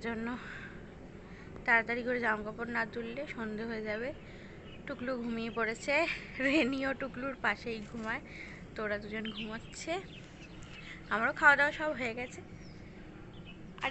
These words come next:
একটু আগে করতে পারলে হালকা একটু রোদটা পেতাম। হয় না, এত কাজকর্ম করে, আর যেদিন জামা কাপড় কাচি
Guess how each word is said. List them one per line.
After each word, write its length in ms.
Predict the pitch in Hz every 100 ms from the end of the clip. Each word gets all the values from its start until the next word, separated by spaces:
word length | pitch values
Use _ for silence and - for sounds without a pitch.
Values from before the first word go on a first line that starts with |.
| 285
একটু 240 | - - 339 269
আগে 160 | 269 294 -
করতে 220 | 277 - 285
পারলে 280 | 277 285 339 392 -
হালকা 300 | 269 269 269 269
একটু 140 | - 254
রোদটা 300 | 233 - 247 -
পেতাম। 300 | 220 - 294 392 - - - - - - - - - - - - - - - - -
হয় 180 | 269 330 247
না, 80 | 180 - - - - - - 240
এত 120 | - -
কাজকর্ম 520 | 254 262 - 254 247 277 -
করে, 220 | 240 233 294 - - - - -
আর 60 | -
যেদিন 220 | 233 262 269
জামা 200 | 240 220
কাপড় 240 | 240 233 277
কাচি 180 | 277 277